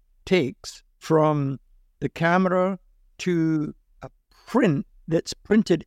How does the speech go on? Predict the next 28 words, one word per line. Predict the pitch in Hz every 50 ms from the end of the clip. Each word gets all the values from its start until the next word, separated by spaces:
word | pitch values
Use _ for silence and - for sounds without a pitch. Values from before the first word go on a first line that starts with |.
| _ -
in | 165 165
a | 156
magazine. | 156 156 165 180 180 190 175 175 160 - - - - - - - _ _ _ _ _ _ _ _
You | - 175 240
can | - - 202 175
do | 156 175
a | 160 -
picture | - 185 180 - - 151
for | - - 135 123
a |
fashion | - - 175 196 220 220 - 175 160 147
magazine, | 143 135 135 135 135 131 - 139 139 139 143 147 147 - _ _ -
and | 160 185
it | - -
can | - 202 180
be | 202 -
totally | _ - - 233 254 - - 175
successful. | - - - - - - - 156 - - - - _ _ _ _ _ _ - - -
Everybody | - 220 220 226 190 196 180 180
loves | 156 156 160 147 123 -
it. | 127 - - -
Hairdressers | - 180 214 175 180 185 175 - 165 143
love | 170 160 156
it, | 160
makeup | 175 165 165 - 147 - 143
artists | 143 143 143 - -
love | 143 131 143
it, | 143 -